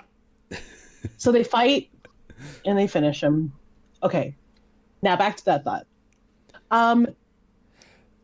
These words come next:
Speaker 2: I thought that I, maybe I was the only one that was confused by this, but no,
Speaker 1: It,
Speaker 2: it seems that the whole world was.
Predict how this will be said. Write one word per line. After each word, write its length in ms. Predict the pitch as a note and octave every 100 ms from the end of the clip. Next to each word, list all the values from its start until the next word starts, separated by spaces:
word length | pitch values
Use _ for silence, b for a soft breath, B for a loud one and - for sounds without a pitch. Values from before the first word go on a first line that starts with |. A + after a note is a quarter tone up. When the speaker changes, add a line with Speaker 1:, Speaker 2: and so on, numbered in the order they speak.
| _ _ _ _ -
Speaker 2:
I 160 | D#4
thought 240 | F#4 G#4 E4+
that 140 | E4+ -
I, 120 | A3+
maybe 260 | A3 G#3+ A3+
I 160 | G3+
was 140 | A3 F#3+
the 120 | -
only 200 | G3 F#3
one 180 | F3 F#3
that 80 | -
was 100 | -
confused 340 | G#3+ - G3+
by 100 | A3
this, 180 | A3 -
but 200 | F#3 - _ _ -
no, 440 | G#3 B3 E3 C#3+ A3+
Speaker 1:
It, 220 | B2 - A3
Speaker 2:
it 140 | -
seems 260 | - A3+ A3
that 140 | G3+
the 80 | F#3
whole 320 | - B3+ A#3
world 380 | B3+ C#4+ F#3 D3
was. 480 | D3 B2+ G#3+ -